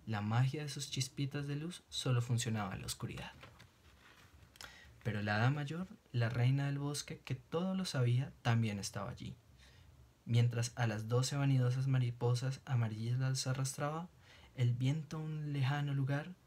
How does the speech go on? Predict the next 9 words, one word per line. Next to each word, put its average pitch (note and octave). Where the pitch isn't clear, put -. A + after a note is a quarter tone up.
concedió, A2+
sin G#2
decirlo, C#3
el A2
segundo A#2
deseo G2+
de G2
la F#2+
mariquita. G2